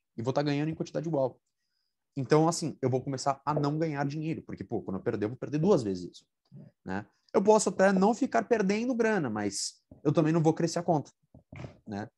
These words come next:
Então, assim, infelizmente, galera, a gente tem que aguentar o trade e pagar, né? Ah, o alvo é aqui. Cara, você vai ter que deixar ele andar.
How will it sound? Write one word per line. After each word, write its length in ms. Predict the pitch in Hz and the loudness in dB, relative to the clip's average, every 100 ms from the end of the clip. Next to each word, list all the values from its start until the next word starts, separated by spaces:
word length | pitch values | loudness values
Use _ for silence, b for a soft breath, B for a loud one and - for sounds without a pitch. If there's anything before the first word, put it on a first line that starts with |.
| _ - _ _ _ | _ -20 _ _ _
Então, 240 | - 147 214 | -10 -2 -2
assim, 520 | 254 214 165 113 92 - _ | -2 -4 -4 -4 -8 -12 _
infelizmente, 500 | 190 302 262 147 196 | -10 -6 -4 -4 2
galera, 460 | 160 120 110 107 | 4 4 2 2
a 60 | 95 | 0
gente 180 | 117 143 | -2 -6
tem 160 | 143 | -8
que 240 | 165 226 233 | -6 -8 -6
aguentar 720 | 190 185 175 160 143 165 175 | -4 -2 -2 0 0 0 -2
o 100 | 208 | -6
trade 300 | - 196 202 | -4 -2 -2
e 20 | |
pagar, 400 | 196 311 302 262 _ _ _ _ _ | -4 -4 -4 -6 _ _ _ _ _
né? 280 | - 104 143 - - - _ _ _ _ | -12 -8 -8 -12 -20 -20 _ _ _ _
Ah, 240 | - 202 180 | 2 4 6
o 140 | 160 | 4
alvo 420 | 175 214 208 220 | 4 2 0 0
é 60 | 214 | 0
aqui. 340 | 202 - 180 | 0 -4 -4
Cara, 300 | - 190 165 | -2 0 0
você 100 | - | -2
vai 140 | 151 185 | -6 -6
ter 120 | 202 | -6
que 100 | 196 | -4
deixar 260 | 190 - | -4 -4
ele 100 | 185 | -4
andar. 340 | 196 190 143 | -4 -2 -4